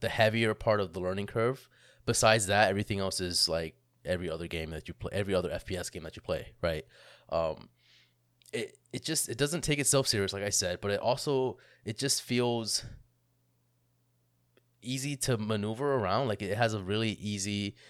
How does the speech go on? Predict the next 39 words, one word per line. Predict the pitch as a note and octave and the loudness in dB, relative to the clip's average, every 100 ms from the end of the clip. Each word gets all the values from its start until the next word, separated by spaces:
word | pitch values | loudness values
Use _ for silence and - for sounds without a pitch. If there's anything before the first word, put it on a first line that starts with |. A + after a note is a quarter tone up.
| - - | -20 -6
um, | - F2+ E2+ D2+ B1 - _ _ - - | -2 0 -2 -8 -18 -20 _ _ -18 -12
learning | G2+ - A2+ | -8 -6 -6
curve | B2 C3 C3 | -2 -2 0
when | G2 | -4
it | F#2+ | -4
comes | G#2 F2+ | -6 -6
to | - | -6
the, | F2+ F2+ | -6 -6
the | F#2 F#2 | -6 -6
aesthetics | F2 - F#2 G#2 - | -6 -2 0 0 -4
of | C3+ | -2
it, | C3 | -2
like | F#2+ | -2
the | F#2+ | -6
pl-, | - F2+ D#2+ | -6 -10 -6
the, | F2 D#2 | -6 -6
the | F2+ E2 - _ _ _ | -8 -10 -14 _ _ _
shooting | - - A2 G#2 G#2+ - | -16 -4 0 0 -2 -6
style | - A2+ A2 A#2 | 0 6 6 4
of | B2 | 2
it. | C#3 D3+ - _ _ _ _ _ | 0 -2 -6 _ _ _ _ _
Um, | F2 E2+ D#2 | -6 -6 -6
and, | - F#2 F2 | -8 -8 -6
and | F2 | -2
that | E2+ F#2 | 2 2
was | G#2 | 2
fun. | B2 A#2+ | 0 2
Like, | G2+ F2+ | 2 0
I'm | G2+ | 0
running | G#2 A2+ A2 | 2 0 0
around | G2+ G2+ G2+ | 2 2 0
shooting | - A#2 G#2+ | -2 -2 0
people, | G#2 G2+ G2+ G2+ G2+ - - - | -2 0 2 4 4 0 -12 -10
and | G#2 | -2
I'm | G#2 | 2
actually | - - | 4 4
doing | E3 D#3+ | 4 2
pretty | A#2 F3 A#2 | 4 2 4
good. | B2+ G#2 | 4 4